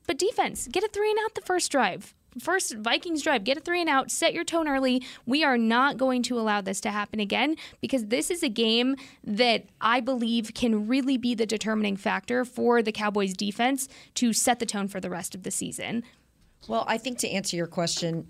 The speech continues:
Speaker 2: Haley, I agree with you. I think there was the emotional element of this game, but I think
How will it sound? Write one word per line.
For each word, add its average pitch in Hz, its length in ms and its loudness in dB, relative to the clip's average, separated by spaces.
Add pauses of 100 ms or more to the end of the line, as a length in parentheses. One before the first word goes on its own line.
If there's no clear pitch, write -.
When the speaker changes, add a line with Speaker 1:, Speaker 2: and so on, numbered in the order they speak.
Speaker 2:
Haley, 170 320 0
I 202 140 2
agree 190 260 -2
with 165 100 -2
you. 165 80 0
I 160 40 -2
think 165 180 -6
there 170 120 0
was 165 560 -2 (540)
the 170 80 -2
emotional 165 800 0
element 151 320 0
of 135 80 -6
this 156 180 -4
game, 151 240 -4
but 160 140 -2
I 170 80 2
think 247 560 -6